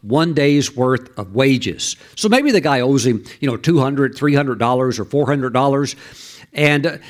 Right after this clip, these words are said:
uh, the, you know, so the, uh, the person who has been forgiven says, "Hey, you, you need to pay me that money." And the guy says, "I don't have it. I'll pay it just as soon as I can." And the man got real angry and said, "No, if you can't pay it now, I'm gonna throw you in the prison." And that's what he did. He had that man thrown in the prison.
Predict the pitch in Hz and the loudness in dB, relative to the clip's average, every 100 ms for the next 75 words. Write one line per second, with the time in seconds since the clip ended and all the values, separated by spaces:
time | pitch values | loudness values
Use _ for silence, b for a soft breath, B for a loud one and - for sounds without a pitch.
0 | B - 123 120 113 131 135 - 156 135 | B -4 -2 0 -4 -4 -8 -4 0 2
1 | 107 117 - - 135 117 120 117 107 107 | 2 -4 -8 -4 0 2 2 2 0 -2
2 | - 123 - 196 151 147 151 - 147 135 | -6 -8 -2 -2 -2 0 0 0 -2 -2
3 | 113 196 165 143 160 135 - - - 214 | -2 0 -2 0 0 0 -2 -6 -2 0
4 | 117 - - 190 214 165 165 165 165 131 | -2 -6 -2 2 4 4 2 2 2 2
5 | 170 160 135 120 143 180 110 - 120 131 | 2 2 0 -2 -2 0 -2 -4 -2 0
6 | 147 143 147 147 151 139 127 196 143 123 | 0 -2 -4 -2 -2 0 0 0 0 -2
7 | 123 151 170 - 139 - 120 160 135 131 | 0 0 0 0 -4 -4 -2 0 0 0
8 | 120 160 151 104 92 B B B 120 131 | -2 0 0 -2 -6 B B B 0 0
9 | 127 120 139 147 123 110 156 160 165 135 | 2 2 0 0 -2 0 2 2 2 0
10 | 120 156 123 180 180 - b 113 113 156 | 0 0 0 0 -2 -4 b -8 -4 0
11 | 165 143 156 147 131 151 156 135 147 120 | 0 0 0 0 0 0 0 -2 -2 -2
12 | 113 156 135 135 117 120 175 160 151 110 | -2 0 2 2 0 0 2 2 0 0
13 | 139 156 - 123 131 107 113 110 147 139 | 0 -2 -4 -2 -2 -2 -2 0 2 2
14 | 95 120 131 120 131 135 131 120 113 127 | 2 0 0 -2 -4 -4 -4 -2 -2 -2
15 | 127 107 104 - 135 101 | 0 -2 0 0 0 -6